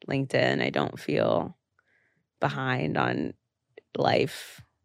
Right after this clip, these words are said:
or feel like I need to compare myself to others. But that's also probably 'cause I'm just not on it.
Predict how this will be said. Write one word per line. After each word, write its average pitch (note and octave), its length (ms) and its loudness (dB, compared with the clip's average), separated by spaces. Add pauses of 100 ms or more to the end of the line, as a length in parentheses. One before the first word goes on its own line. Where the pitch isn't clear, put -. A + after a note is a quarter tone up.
or C#3 280 4
feel C#3 220 2
like C#3+ 180 2
I C#3 60 2
need C#3+ 180 0
to D3 80 -4
compare C#3 360 0
myself - 400 -2
to - 120 0
others. C#2+ 300 0
But D3+ 120 2
that's D3+ 120 2
also D#3 180 0
probably - 220 0
'cause D#3+ 120 -6
I'm - 100 -4
just - 220 -8
not - 200 -4
on - 180 -4
it. - 200 -4